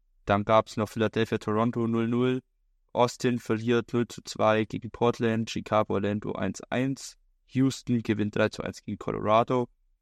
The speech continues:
ähm, Galaxy gewinnt drei eins gegen Dallas und L A F C gewinnt zwei zu null gegen Minnesota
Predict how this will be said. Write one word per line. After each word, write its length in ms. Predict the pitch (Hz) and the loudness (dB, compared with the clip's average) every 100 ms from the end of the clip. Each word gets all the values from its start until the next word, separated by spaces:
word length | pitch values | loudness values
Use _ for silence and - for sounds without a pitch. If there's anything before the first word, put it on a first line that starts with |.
| _ _ _ | _ _ _
ähm, 480 | - 110 107 110 104 | 0 2 2 0 0
Galaxy 400 | 117 131 123 - | 2 2 0 -2
gewinnt 300 | 117 107 104 | -2 -2 -2
drei 180 | 107 107 | -2 -2
eins 140 | 107 | -4
gegen 200 | - 110 _ | -8 -12 _
Dallas 520 | 120 127 127 123 - - _ | 0 2 0 -2 -10 -18 _
und 520 | - 110 110 107 104 - | 0 2 2 0 -4 -6
L 160 | - 101 | -2 0
A 40 | 101 | 2
F 100 | 95 | 0
C 320 | - 113 113 - | -2 -2 -2 0
gewinnt 380 | 104 101 95 | 0 0 -2
zwei 180 | - 110 | 0 0
zu 140 | - 110 | 0 -2
null 100 | 104 | -2
gegen 280 | 98 95 | -4 -4
Minnesota 760 | 92 92 92 - 147 - 143 | -4 -4 -8 0 0 2 -2